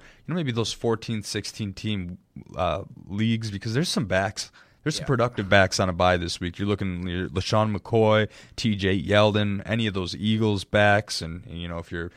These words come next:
Speaker 1: stuck in that Matt Jones, Alfred Morris mess like I am in a couple places, <laughs> uh, you know, all those backs are on bye. So there's gonna, a lot of people looking for an R B two this week, and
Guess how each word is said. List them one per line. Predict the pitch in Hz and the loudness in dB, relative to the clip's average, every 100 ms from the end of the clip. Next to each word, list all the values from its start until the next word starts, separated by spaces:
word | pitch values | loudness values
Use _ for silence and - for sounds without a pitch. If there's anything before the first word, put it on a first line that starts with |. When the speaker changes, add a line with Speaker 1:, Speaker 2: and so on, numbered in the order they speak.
| _ | _
Speaker 1:
stuck | - - 104 104 | -8 -2 0 0
in | |
that | 95 85 | 0 0
Matt | 92 92 - | 0 -2 -2
Jones, | 95 92 92 | -4 -2 -2
Alfred | 95 - 87 | -2 -4 -6
Morris | 90 95 85 - | -2 0 -2 -4
mess | 85 85 | -4 -4
like | 90 82 | -6 -4
I | 90 | -4
am | 87 87 | -4 -8
in | 87 | -10
a | |
couple | - 80 92 | -6 -6 -6
places, | - 92 85 95 87 - - | 0 0 0 -2 -4 -6 -14
<laughs> | - - | -8 -2
uh, | 85 80 87 | 0 -2 -6
you | 69 | -10
know, | 82 82 | -10 -8
all | - 107 | -2 0
those | 110 92 | 0 0
backs | 92 - 98 | 0 0 -4
are | |
on | 85 80 | -6 0
bye. | 92 90 | 2 2
So | - | 0
there's | 92 | -4
gonna, | 123 113 | -4 -2
a | 107 | 2
lot | 147 | 2
of | 131 | 2
people | 135 104 | 0 2
looking | 101 - 87 | 0 -2 -6
for | - 92 | -4 -2
an | 92 | 0
R | 92 | 0
B | 90 | -2
two | 90 107 98 | -6 -4 -2
this | 90 - 98 | -4 -4 -2
week, | 98 98 | -2 -2
and | 90 | -4